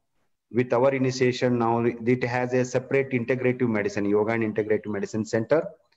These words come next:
They got seven, eight, uh, posts got approved, and now it is an independent department. This was our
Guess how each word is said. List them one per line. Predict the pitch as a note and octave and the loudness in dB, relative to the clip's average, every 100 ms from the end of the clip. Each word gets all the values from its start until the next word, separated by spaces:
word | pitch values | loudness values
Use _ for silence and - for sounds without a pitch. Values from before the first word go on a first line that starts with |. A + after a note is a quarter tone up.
| _ _ _ - | _ _ _ -2
They | G#2+ A2+ | 0 2
got | A#2 B2+ B2+ | 2 2 0
seven, | B2 A2+ A#2 | -2 0 0
eight, | A#2 A2+ - | 0 0 0
uh, | G#2+ G2+ G2+ - _ _ - | 0 0 -6 -14 _ _ 0
posts | C3 C3+ - A2 | 2 0 -6 -6
got | A2 A2+ A2 | 0 0 0
approved, | G2+ - A#2 B2+ A#2+ | -6 -4 0 2 2
and | A2 G#2+ | 0 0
now | G#2+ A2+ | 0 0
it | A2 | 0
is | A2 G#2 | -2 -2
an | |
independent | C3+ C#3+ C#3+ C3+ B2+ B2+ | 0 0 0 0 2 0
department. | A#2+ - A2 A2 A#2+ A2+ - _ _ _ _ _ _ _ | -2 0 0 0 -2 -4 -6 _ _ _ _ _ _ _
This | A2+ A#2 | -4 0
was | A#2+ A2+ | 0 2
our | A2+ B2 | 2 2